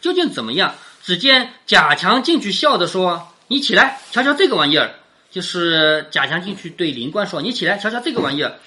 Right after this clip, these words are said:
灵官起身问：“是什么？”贾强说：“买了个雀儿你玩，省得你天天梦着无个开心。就我买了个鸟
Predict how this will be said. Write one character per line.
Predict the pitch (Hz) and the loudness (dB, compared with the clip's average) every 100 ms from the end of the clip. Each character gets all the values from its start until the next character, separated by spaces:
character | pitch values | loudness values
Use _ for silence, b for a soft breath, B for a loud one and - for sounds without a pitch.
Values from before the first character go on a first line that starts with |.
| B B | B B
灵 | 190 285 | 0 2
官 | 330 330 | 2 2
起 | - 151 | -2 -2
身 | 247 254 | -2 0
问： | 294 196 | 0 0
“是 | 226 | -4
什 | - 113 | -4 -2
么？” | 110 156 180 B | 0 -2 -4 B
贾 | - 151 | -2 0
强 | 147 196 | 0 0
说 | 220 226 226 B | 0 0 -4 B
：“买 | 190 190 | 2 4
了 | 277 | 4
个 | 370 | 0
雀 | - 403 | 2 4
儿 | 269 | 4
你 | 156 139 | 4 0
玩， | 113 123 160 - - | 0 0 0 -6 -12
省 | - 202 | 0 4
得 | 208 | 6
你 | 294 220 | 6 4
天 | - 294 | 0 0
天 | 294 | 2
梦 | 339 359 226 | 4 2 4
着 | 160 - | 2 0
无 | 139 240 | -4 -4
个 | 262 | -2
开 | - 202 | -2 -4
心。 | 190 208 202 - - | -4 -6 -10 -14 -8
就 | 269 | -6
我 | 226 269 | -2 2
买 | 277 | 4
了 | 254 | 4
个 | |
鸟 | 269 156 151 | 2 0 -2